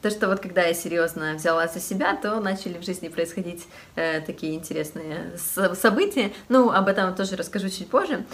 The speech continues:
И, в общем, получилось так, что появились не очень удобные обстоятельства. Ну, вкратце, у меня там, м, в кафе, э, с утренней смены, там, с шести до восьми, э, уволилась одна работница, которая, собственно, готовила все к открытию, подготовлила,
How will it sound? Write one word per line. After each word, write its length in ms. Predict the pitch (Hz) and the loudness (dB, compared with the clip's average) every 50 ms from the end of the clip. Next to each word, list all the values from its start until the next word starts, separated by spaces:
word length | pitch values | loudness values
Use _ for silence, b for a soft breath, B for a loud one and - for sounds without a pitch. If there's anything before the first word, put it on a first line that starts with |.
| B B - | B B 0
И, 100 | - 233 | 2 4
в 60 | 226 | 4
общем, 220 | 233 233 - 233 220 | 4 2 0 0 2
получилось 360 | 226 233 226 - 220 214 214 | 2 2 2 2 0 0 0
так, 200 | - 262 339 - | -2 -2 -2 -4
что 180 | - - 220 | 0 0 0
появились 540 | 208 214 - 208 208 202 247 254 247 240 - | 0 2 0 0 2 2 2 2 2 0 0
не 100 | 208 208 | 0 0
очень 280 | 214 214 - 226 202 202 | 0 0 0 0 0 0
удобные 340 | 196 214 208 208 196 190 190 | 2 0 0 2 0 0 0
обстоятельства. 720 | 196 - - 208 262 269 - - 277 - - 202 190 B B B B - | -2 -2 -2 0 0 0 0 -2 -6 -2 0 0 0 B B B B -6
Ну, 80 | - - | -4 -2
вкратце, 400 | - 240 254 262 262 - - 208 | 4 4 4 4 4 2 0 0
у 80 | 202 | 2
меня 160 | 196 196 202 | 2 0 0
там, 220 | 196 196 185 170 170 170 | 0 0 -2 -2 -2 -6
м, 480 | 170 - 170 170 170 170 170 170 170 175 | -8 -8 -6 -6 -6 -6 -6 -6 -6 -2
в 40 | - | 2
кафе, 400 | - 190 190 - 233 269 359 B B B B B - | 2 2 2 2 0 0 0 B B B B B 2
э, 300 | 185 185 185 180 175 180 | 4 6 6 4 2 0
с 140 | - - - | -2 -4 -4
утренней 400 | 214 208 196 226 190 185 175 175 | -2 -2 -2 0 -2 -2 -2 -2
смены, 400 | 180 - 202 226 330 370 294 220 | -2 -2 -2 -2 0 0 0 0
там, 220 | 196 175 160 160 | 0 -2 -4 -4
с 40 | - | -6
шести 240 | - 190 - - 180 | -8 -8 -6 -6 0
до 120 | 165 165 | 2 2
восьми, 420 | 165 170 180 - 233 254 359 359 B B B B - | 2 2 0 -2 -2 -2 -2 -4 B B B B 0
э, 100 | - 180 | 2 2
уволилась 640 | 180 - - 185 190 214 208 196 180 180 175 180 - | 2 2 0 0 0 2 2 4 4 4 4 2 2
одна 220 | 190 180 190 180 | 2 2 2 2
работница, 500 | 180 185 214 415 453 453 277 226 - 175 | 2 2 0 -2 0 0 -2 -2 -2 -2
которая, 360 | - - - 190 202 202 190 190 | -4 -2 -2 0 2 2 2 0
собственно, 420 | - 190 185 - 185 180 175 170 | 0 -6 -6 -2 -2 0 0 0
готовила 480 | 165 175 185 - 202 202 190 180 170 170 | 0 0 2 2 2 4 4 4 2 2
все 220 | 170 - - 180 | 0 0 -2 0
к 80 | - 175 | 0 -2
открытию, 400 | 170 - 214 302 403 - 233 - | -2 -2 -2 -2 -2 -2 -4 -4
подготовлила, 680 | - 160 - 165 - 185 180 175 170 165 165 160 - | -4 -4 -4 -2 -2 -2 -2 0 -2 -2 -2 -4 -8